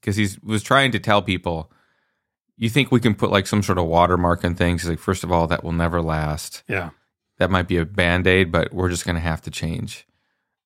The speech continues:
Speaker 1: And to be fair, I don't think he's wrong. These,
Speaker 2: Yeah.
Speaker 1: these are tools.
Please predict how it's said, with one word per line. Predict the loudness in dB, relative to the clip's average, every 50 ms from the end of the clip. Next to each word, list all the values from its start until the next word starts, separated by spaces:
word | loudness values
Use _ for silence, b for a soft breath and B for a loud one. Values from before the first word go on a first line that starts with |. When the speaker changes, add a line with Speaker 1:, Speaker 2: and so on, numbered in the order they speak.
| _ _ 4
Speaker 1:
And | 4 4 4 2 -4 -12 _ _ _
to | -2 0
be | 0 2
fair, | 2 4 4 6 6 4 4 2
I | 2
don't | 2 2 0
think | 0 0
he's | 0 -2 -2
wrong. | -2 -2 0 0 2 2 0 -2 -6 -10 -14 -18 -20 _ _ _ _ _ _ _ _ _
These, | 2 2 2 2 0
Speaker 2:
Yeah. | -4
Speaker 1:
these | 0 2 2 4 4
are | 4 2
tools. | 2 -4 -10 -4 -2 0 0 0 0 -2 -6 -10 -12 -14